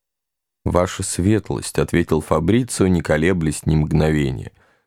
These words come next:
проходя по улицам, я восхищался великолепной выправкой солдат, принадлежащих к разным полкам его величества короля. Хорошее общество, как и подобает,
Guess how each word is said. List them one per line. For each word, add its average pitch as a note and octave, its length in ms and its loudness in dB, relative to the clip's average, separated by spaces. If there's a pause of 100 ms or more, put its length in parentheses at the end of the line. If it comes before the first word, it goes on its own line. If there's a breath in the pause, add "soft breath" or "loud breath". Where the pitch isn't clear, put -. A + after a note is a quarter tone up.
(120)
проходя G2+ 400 2
по G#2+ 120 0
улицам, B2 640 0
я F#2 160 4
восхищался A2+ 880 0
великолепной F#2+ 680 0
выправкой A2 520 0
солдат, G2 640 0
принадлежащих E2 920 0
к - 60 -2
разным F2 420 0
полкам E2+ 440 0
его E2+ 200 2
величества F2+ 640 0
короля. E2+ 460 0 (640)
Хорошее G#2+ 440 2
общество, A#2 640 0
как - 260 0
и - 40 -2
подобает, F2 720 -2